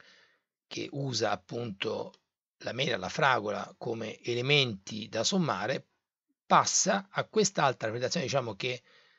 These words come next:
risulta essere algebrica, in cui al posto della mela io sostituisco la lettera A, al posto della fragola la lettera B, quindi diventa due A più tre B,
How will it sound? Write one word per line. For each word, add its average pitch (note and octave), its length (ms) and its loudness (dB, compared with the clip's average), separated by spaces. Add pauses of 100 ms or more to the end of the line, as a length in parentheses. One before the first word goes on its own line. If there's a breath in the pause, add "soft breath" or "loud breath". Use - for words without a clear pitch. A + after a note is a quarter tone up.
(180 soft breath)
risulta D3+ 340 -4
essere C3 380 2
algebrica, C3 840 0
in D#3 160 -2
cui F3 180 0
al B2+ 140 2
posto F3 420 0
della A#2+ 260 2
mela D#3 440 4
io C#3+ 180 -4
sostituisco - 460 -2
la A#2 60 4
lettera D#3 300 0
A, - 20 6
al A2 120 0
posto - 280 -2
della F3 160 2
fragola C#3+ 280 2
la A2+ 60 0
lettera B2 260 -2
B, C#3 120 -2
quindi B2 240 -6
diventa B2 360 -2
due B2+ 200 2
A B2+ 80 6
più A2+ 200 -10
tre F3 220 2
B, D#3 260 0